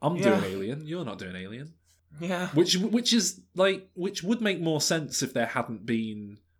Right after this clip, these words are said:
Speaker 1: three Alien movies without his
Speaker 2: Yeah.
Speaker 1: involvement. Um,
Speaker 2: <laughs> But yeah, it's like he's decided all of a sudden that it's his franchise and he's the one
Speaker 1: Yeah.
Speaker 2: who's gonna pilot it all the way. It's like, never really thought of you as, as that, Ridley.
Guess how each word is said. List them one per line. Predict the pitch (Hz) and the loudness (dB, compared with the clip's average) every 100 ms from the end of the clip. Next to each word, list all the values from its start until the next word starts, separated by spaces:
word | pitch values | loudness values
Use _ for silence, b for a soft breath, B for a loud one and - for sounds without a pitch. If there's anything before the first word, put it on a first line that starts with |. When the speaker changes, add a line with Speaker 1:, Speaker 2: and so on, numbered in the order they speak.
| _ - - | _ -16 -8
Speaker 1:
three | 143 135 135 120 | 0 2 4 4
Alien | 123 117 98 95 | 2 0 -2 -4
movies | 98 92 95 92 92 | -10 -10 -8 -8 -8
without | 101 98 101 98 | -6 -6 -6 -6
his | 98 95 - - _ _ _ _ | -10 -10 -10 -12 _ _ _ _
Speaker 2:
Yeah. | 117 | -8
Speaker 1:
involvement. | 180 220 127 - 90 95 127 _ - - 98 | 0 4 4 2 -8 -14 -16 _ -20 -18 -14
Um, | 98 95 92 90 | -10 -10 -10 -12
Speaker 2:
<laughs> | - 196 - - - b b b b | -10 -8 -8 -12 -20 b b b b
But | 254 | 2
yeah, | 381 330 | 4 4
it's | 302 254 | 2 2
like | 262 | 2
he's | 320 | 0
decided | 202 - 202 196 185 | -2 0 2 2 2
all | 185 | 2
of | 165 | 0
a | |
sudden | 160 165 | -2 0
that | 156 143 | 0 -2
it's | - | -2
his | - 151 135 | 2 2 0
franchise | - 170 165 - 120 110 117 | -4 -6 -6 -6 -6 -6 -8
and | 123 135 | -12 -8
he's | 147 143 135 | -6 -6 -6
the | 131 | -8
one | 127 127 127 120 127 | -4 -4 -4 -8 -14
Speaker 1:
Yeah. | 147 156 | -14 -12
Speaker 2:
who's | 101 | -12
gonna | 127 123 | -12 -6
pilot | 135 127 120 - | -4 -4 -6 -6
it | 127 | -6
all | 123 123 | -4 -6
the | 123 | -8
way. | 123 | -8
It's | 120 | -10
like, | 127 - - b b b | -12 -18 -20 b b b
never | 285 254 | -4 -2
really | 226 226 214 | 0 0 0
thought | 190 208 196 | 0 0 0
of | 156 135 | -4 -4
you | 127 123 | -4 -4
as, | 120 - - | -8 -12 -12
as | 117 - | -10 -6
that, | 82 - | -8 -8
Ridley. | 50 113 117 | -12 -8 -8